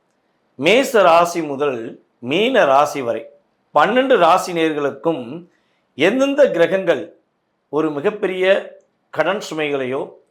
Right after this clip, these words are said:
அது அல்லது உடல் ஆரோக்கியம் சம்பந்தப்பட்ட பிரச்சனைகளை கொடுக்கின்றன, மேலும் எந்த கிரகங்கள் உங்களை ஊக்கப்படுத்துகிறது என்பதை பற்றி பார்க்க போறோம்.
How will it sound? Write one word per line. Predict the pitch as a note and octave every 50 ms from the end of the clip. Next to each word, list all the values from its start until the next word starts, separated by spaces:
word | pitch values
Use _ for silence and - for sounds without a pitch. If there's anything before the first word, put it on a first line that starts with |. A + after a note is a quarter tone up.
| _ _ _ _ _ _
அது | - C3+ C#3 D#3 D#3+ E3 - - - -
அல்லது | C3+ C#3+ E3 E3+ E3+ D3+ B2+ C#3 F3+ - - - -
உடல் | C3 D3 F3+ G#3 F#3+
ஆரோக்கியம் | F3 E3+ F3+ G#3 A3+ A3 A3+ A#3+ A3+ G3
சம்பந்தப்பட்ட | F3 F3 E3+ E3+ E3+ E3 E3 E3 D#3+
பிரச்சனைகளை | D#3+ D3+ C#3+ B2+ - E3 D#3 D3 C#3+ D3+ F3 - - -
கொடுக்கின்றன, | C#3 C#3+ C#3 D3 C#3 A#2+ A#2 A2 A2 A2+ A2 G#2+ G2+ -
மேலும் | C#3+ E3 F3 F3 G3+ A#3 G#3
எந்த | F3 E3+ G3+ C4 C#4 C4+
கிரகங்கள் | G3+ F#3 F#3 E3+ F#3+ G#3+ G#3+ F3+ F3 G3+ C4 - _
உங்களை | E3+ E3+ F3 F#3 F#3+ F#3
ஊக்கப்படுத்துகிறது | E3+ F3 G3+ G3 - F#3+ F3+ - D#3 C3+ B2+ C#3 B2 B2 A#2 A2 A2 G#2+ G#2 G#2 - _ _ _
என்பதை | - C3 C#3 C#3 C3+ C3
பற்றி | A#2 B2 A#2 C#3+ E3 D#3+
பார்க்க | - C#3+ C3 B2+ C3 B2+
போறோம். | B2 B2+ B2+ C#3 -